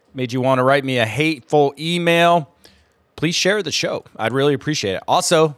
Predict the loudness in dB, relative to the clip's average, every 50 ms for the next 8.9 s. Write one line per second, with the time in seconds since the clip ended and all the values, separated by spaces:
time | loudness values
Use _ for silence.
0 | _ -8 -8 -6 -4 -4 -4 -4 -4 -4 -4 -6 -6 -4 -2 -2 0 0 0 0
1 | 0 -2 -2 -2 -4 -4 -4 -4 -4 -6 -8 -10 -10 -10 -10 -8 -8 -6 -6 -4
2 | -4 -4 -4 -6 -6 -6 -8 _ _ -10 -8 -8 -6 -4 -4 -6 -6 -6 -6 -8
3 | -6 -4 -4 -4 -2 -2 0 0 0 -2 -4 -8 _ _ _ _ _ _ _ _
4 | _ -2 0 2 2 2 2 2 2 4 4 4 4 4 2 2 -2 -4 _ _
5 | -10 -6 -4 -4 -2 2 2 2 2 2 0 -6 -6 -4 -2 -2 0 2 2 2
6 | 2 2 2 2 0 -2 -4 -4 -2 -2 -2 0 0 0 0 0 -2 -4 -6 -8
7 | -6 -6 -6 -8 -10 -12 -16 -12 -10 -10 -10 -12 -14 _ _ -16 -16 -14 -10 -10
8 | -10 -10 -10 -12 -16 -18 -20 -20 _ _ _ -12 -10 -8 -4 -4 -4 -4